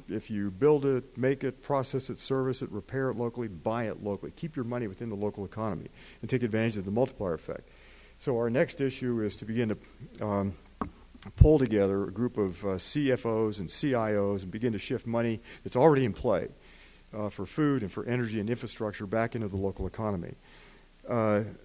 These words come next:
this is, uh, these are kind of other anchor institutions we're starting conversations with, but these are our target areas throughout that, uh, Lake Erie Crescent, uh, economy.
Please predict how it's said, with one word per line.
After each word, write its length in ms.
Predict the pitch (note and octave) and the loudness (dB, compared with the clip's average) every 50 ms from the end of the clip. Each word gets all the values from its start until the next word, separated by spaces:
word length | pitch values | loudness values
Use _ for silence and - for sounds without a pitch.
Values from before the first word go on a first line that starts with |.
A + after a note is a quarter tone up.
| - - | -18 -4
this 260 | A#2+ B2+ D3 C3+ - | 2 4 4 4 2
is, 200 | A#2+ G2 F#2 G#2 | -2 -4 -4 -2
uh, 160 | A#2+ G#2+ G2+ F#2 - - - - - - | 0 0 0 -2 -4 -12 -20 -20 -18 -4
these 240 | B2+ C#3+ C#3+ B2 A#2+ | 0 0 2 2 0
are 100 | A#2 F#2+ | -4 -4
kind 200 | - B2+ A#2+ A2+ | -4 -2 -2 -2
of 60 | G#2+ | 0
other 240 | A2 A#2+ A#2+ A#2 A2 | 0 0 0 0 -2
anchor 260 | A2+ A#2 A2+ B2 B2 | -4 -6 -6 -6 -8
institutions 500 | A2+ G#2 - - C3 A#2+ G#2+ G#2+ A2 G2 G2 | -8 -10 -10 -8 -8 -8 -6 -8 -10 -12 -10
we're 120 | G#2+ G#2 | -10 -10
starting 380 | - - B2 A#2 A2+ G#2+ G2 F2+ | -8 -6 -6 -4 -4 -4 -6 -8
conversations 640 | - A2+ G2+ G2 F2+ - D3 D3+ C#3 A2+ C3 A2+ | -10 -10 -10 -10 -6 -2 -2 -2 -2 -2 -6 -10
with, 240 | A2 B2 B2+ B2 - | -6 -6 -6 -6 -6
but 140 | - G2+ - | -10 -10 -6
these 260 | C#3 C#3+ D3 C3+ A2+ | -2 -2 -2 -2 -2
are 80 | B2 A2+ | -4 -4
our 120 | G#2+ G#2 | -4 -4
target 380 | F#2+ - B2+ C3 B2 A2+ A2+ - - | -6 -4 -4 -4 -4 -4 -4 -8 -6
areas 400 | - A2+ A#2+ A#2 G#2 D#2+ E2 - | -2 -2 0 0 0 -2 -4 -6
throughout 240 | - A2+ G#2+ G#2+ G#2 - | -6 -4 -4 -2 -2 -2
that, 180 | G#2+ G2 F2+ - - - - - - - - - - - - | -4 -4 -4 -6 -12 -20 -20 -20 -18 -20 -20 -20 -20 -10 -4
uh, 220 | A2 A2+ G#2 G2+ G2+ | -2 0 0 2 2
Lake 240 | G2+ A2+ A2+ A2+ | 2 0 0 0
Erie 160 | A#2+ A2+ G2+ F#2 | 0 -2 -2 -2
Crescent, 420 | - - A2 G#2 G2+ - G#2 - - - - - | -2 -4 -4 -4 -4 -6 -10 -14 -16 -16 -8 -6
uh, 140 | G2 F#2 F2+ | -4 -2 -2
economy. 500 | - - - - A2+ G#2+ G2+ F#2+ - | -4 -6 -6 -6 -6 -4 -4 -6 -8